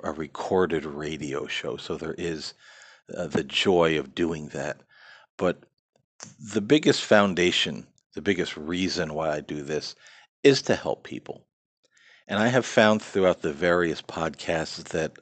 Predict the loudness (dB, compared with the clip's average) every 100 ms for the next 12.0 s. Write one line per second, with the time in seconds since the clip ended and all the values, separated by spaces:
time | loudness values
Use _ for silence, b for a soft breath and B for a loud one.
0 | 0 2 2 2 -6 -6 -10 _ _ b
1 | b b b _ -2 -2 0 2 2 2
2 | 0 -6 -8 -6 -8 -4 -2 -2 -4 -8
3 | -8 -8 -12 -16 B B B B B _
4 | -6 -6 2 2 2 0 -2 0 2 2
5 | 2 -2 -6 -6 -6 -6 -8 -10 -8 -4
6 | 0 0 0 -4 -6 -8 -10 -6 -6 -6
7 | -8 -10 -8 -6 -6 -8 -12 -10 -8 -6
8 | -6 -8 B B B -14 -6 2 2 2
9 | -2 0 2 0 -2 -4 -6 -6 -10 B
10 | B B B -2 0 0 0 0 0 -2
11 | -4 -6 -2 -2 -2 -4 -2 -2 -2 -4